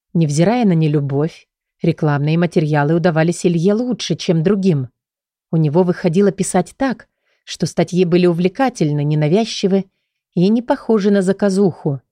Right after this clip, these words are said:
а директора предприятий выглядели славными ребятами, как говорится, с человеческим лицом. Поэтому рекламодатели часто просили, чтобы над их статьей работал именно Илья,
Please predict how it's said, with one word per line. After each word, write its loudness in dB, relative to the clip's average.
а 0
директора 0
предприятий -2
выглядели 0
славными 2
ребятами, 2
как -4
говорится, 0
с -18
человеческим 0
лицом. 0
Поэтому 2
рекламодатели 0
часто -2
просили, 0
чтобы 0
над 0
их 0
статьей -2
работал 0
именно 2
Илья, -2